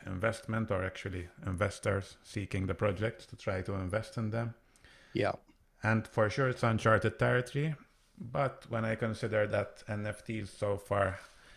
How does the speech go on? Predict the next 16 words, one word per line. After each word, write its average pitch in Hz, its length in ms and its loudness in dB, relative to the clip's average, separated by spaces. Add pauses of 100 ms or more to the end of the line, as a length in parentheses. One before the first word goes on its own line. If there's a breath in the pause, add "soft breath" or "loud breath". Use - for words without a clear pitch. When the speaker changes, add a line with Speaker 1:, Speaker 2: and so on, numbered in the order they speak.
(300 soft breath)
Speaker 1:
have 95 220 0
all 98 180 4
ab-, - 140 -2 (160)
been 104 180 4
about 98 380 6
the 95 240 2
attention 117 720 4
game, 92 340 0 (880 soft breath)
it's 92 140 -4
definitely 98 540 2
good 95 260 0
to 98 100 0
have 92 200 2 (180)
these 95 260 -2
names 95 540 -2 (100)
dropped 95 480 -2